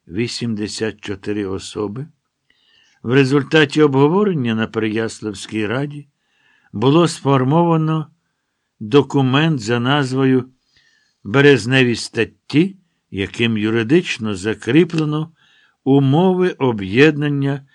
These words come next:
війська Запорозького та Російського царства. Подія, котру в офіційній російській історіографії нарекли великим воз'єднанням російського та українського народів,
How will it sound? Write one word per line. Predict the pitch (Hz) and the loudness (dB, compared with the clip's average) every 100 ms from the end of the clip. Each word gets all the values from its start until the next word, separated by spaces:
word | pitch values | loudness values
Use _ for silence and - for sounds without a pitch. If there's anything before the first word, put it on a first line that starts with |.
| _ _ _ | _ _ _
війська | 95 101 156 147 - - 120 | -4 4 4 4 -2 -4 -2
Запорозького | 101 107 98 101 156 165 - - 160 160 165 _ _ _ | -2 -4 -4 2 2 2 -6 -4 -2 -2 -6 _ _ _
та | - 104 | -6 -4
Російського | 123 - 90 82 - 101 113 | -6 -10 -12 -12 -12 -12 -12
царства. | - 90 80 - - - _ _ _ _ _ _ _ _ _ | -12 -12 -12 -16 -20 -20 _ _ _ _ _ _ _ _ _
Подія, | 104 98 98 101 76 - _ _ _ _ _ | -8 -4 -2 -2 -4 -12 _ _ _ _ _
котру | - 107 120 131 | -6 -4 0 2
в | |
офіційній | 123 127 123 - 143 147 139 123 | 2 -2 -4 0 2 4 2 0
російській | 110 104 - 127 123 - - 110 101 - _ _ - | -2 -4 -2 -2 -2 -6 -8 -8 -8 -10 _ _ -8
історіографії | 113 - 127 117 110 101 92 123 139 147 143 139 _ _ _ _ _ _ - | -8 -4 -2 0 0 -2 0 2 2 0 -2 -4 _ _ _ _ _ _ -2
нарекли | 120 147 135 180 190 | 2 4 4 4 6
великим | 160 131 170 214 - - 190 180 170 - _ _ _ _ _ _ | 6 6 6 4 0 -4 -2 0 -4 -10 _ _ _ _ _ _
воз'єднанням | 107 131 127 107 104 143 160 151 151 143 127 | 0 2 2 0 2 4 4 -2 -4 -2 -2
російського | 113 - - 165 170 - - 143 139 | -4 -6 0 0 0 -8 -6 -4 -4
та | 139 110 | -4 -4
українського | 98 101 98 101 95 - - 92 | -4 -6 -4 -4 -6 -10 -10 -10
народів, | 90 90 139 165 160 160 | -8 -2 -2 0 -2 -4